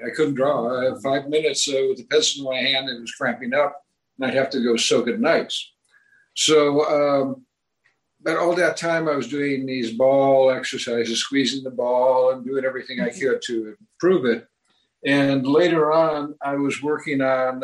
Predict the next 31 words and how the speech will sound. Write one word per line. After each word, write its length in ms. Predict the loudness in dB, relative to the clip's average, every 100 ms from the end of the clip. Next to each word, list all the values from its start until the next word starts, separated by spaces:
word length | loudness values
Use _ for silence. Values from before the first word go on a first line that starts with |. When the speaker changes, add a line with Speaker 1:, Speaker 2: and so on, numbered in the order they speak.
| -2 0
Speaker 1:
um, 380 | 0 -2 -6 -12 -20 _ -16 -6
the 120 | 0
digital 480 | 0 0 0 -2 -2
files 880 | -2 -2 -2 -2 -2 -4 -6 -10 _ -20 _
for 680 | -6 -2 0 2 2 0 -4 _ _ _ _ _ -8
the 80 | -4
Dreadstar 580 | 0 2 2 0 0 0
Omnibus. 760 | 0 0 -2 -2 -2 -2 -2
And 120 | 0
I 60 | 2
worked 260 | 2 0
with 140 | -4 -2
a 40 |
stylist, 640 | -2 0 0 2 0 -4 -4
so 140 | -4
I 40 |
was 120 | -2 -4
working 300 | -4 -2 0
a 40 |
little 220 | 0 0
bit, 220 | -2 -2 -8 _ _ _ _ 0
but 120 | 2
I 60 |
didn't 180 | 2 2
think 180 | 0 0
my 100 | -2
hand 220 | -2 -2
was 140 | -2 -2
getting 280 | -2 -2
any 200 | -2 -2
better. 400 | 0 0 -2 -6